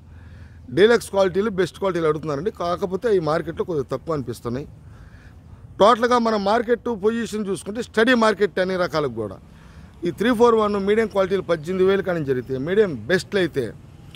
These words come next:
పంతొమ్మిది వేలు, ఇరవై వేలు, బెస్ట్లు అయితే ఇరవై ఒక్క వెయ్యి, డీలక్స్లు అయితే ఇరవై రెండు వేలు కాడి నుంచి ఇరవై రెండు వేల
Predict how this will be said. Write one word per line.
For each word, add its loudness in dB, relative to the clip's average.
పంతొమ్మిది 2
వేలు, 6
ఇరవై 2
వేలు, -2
బెస్ట్లు 2
అయితే -2
ఇరవై 4
ఒక్క -4
వెయ్యి, 0
డీలక్స్లు -2
అయితే -4
ఇరవై 2
రెండు -2
వేలు -4
కాడి -2
నుంచి -8
ఇరవై 2
రెండు -2
వేల 4